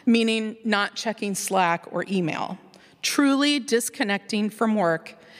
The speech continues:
and connecting to the people and causes I love and care about. While this has been my experience entering my fifties, there are many transitions in life that could be, could be seen as a catalyst to do something different.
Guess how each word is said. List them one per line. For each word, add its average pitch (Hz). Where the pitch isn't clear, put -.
and -
connecting 247
to -
the 277
people 208
and 190
causes 190
I 208
love 170
and 185
care 180
about. 147
While 233
this 311
has 302
been 262
my 226
experience 202
entering 208
my 180
fifties, 170
there 233
are 240
many 294
transitions 240
in 208
life 180
that 214
could 254
be, -
could 254
be 254
seen 226
as 202
a 214
catalyst 208
to 220
do 185
something 190
different. -